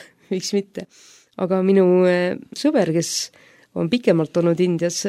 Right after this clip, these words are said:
rääkis ka sellisest, äh, pildist, mida ta oli näinud ühel päeval, kui ta sõitis läbi džungli, et ta sattus üht-, ühest urtsikust mööda, kus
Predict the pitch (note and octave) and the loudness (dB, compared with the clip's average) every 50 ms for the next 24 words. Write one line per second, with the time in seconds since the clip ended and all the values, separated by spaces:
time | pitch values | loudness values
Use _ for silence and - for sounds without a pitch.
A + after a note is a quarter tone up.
0 | - - G3 F#3+ G3 - - - - G3+ A3 C4 C4 A#3 F3 F3+ F3+ E3+ - - | -4 -4 -6 -6 -8 -10 -10 -4 -2 0 0 2 2 2 0 0 0 -2 -2 -8
1 | - _ - - - - E3 - - - - - _ _ - G#3+ A3 G#3+ F3 E3 | -10 _ -8 -6 -6 -4 -4 -6 -8 -8 -10 -14 _ _ 0 0 0 2 0 -2
2 | - - - F3+ E3 F3+ E3+ - F3 F3 F3+ G3 A3+ B3 A3+ F#3+ D#3+ E3+ E3 E3+ | -4 -2 -2 -2 -2 -2 0 0 0 2 2 2 2 2 2 2 0 0 -2 -2
3 | E3+ F3 A3 A3+ G#3 E3 D#3+ D3+ - F3+ G3 G3 - - G3 E3 E3 - - - | -2 -2 -2 -2 0 -2 -2 -4 -4 -4 -4 -4 -2 -2 -2 -2 -2 -4 -2 0
4 | C4+ A#3+ F3+ D3 D#3 E3 E3+ - - - _ _ _ _ _ _ _ - - G#3 | 2 2 2 2 0 -2 -4 -4 -8 -20 _ _ _ _ _ _ _ -6 -6 -4
5 | G3+ - E3+ E3 D#3 _ _ - - G3 F#3+ F3+ - - C4+ C#4 - - - - | -4 -4 -8 -8 -8 _ _ -10 -6 -4 -4 -4 0 0 -2 0 -2 -6 -8 -8
6 | - - - - A#3+ B3 A3 F3 D#3+ D#3+ D3+ D3 _ - _ - - F#3+ F3+ F#3 | -8 -10 -4 0 2 4 4 4 2 0 -4 -6 _ -20 _ -14 -10 -6 -6 -4
7 | F3 | -4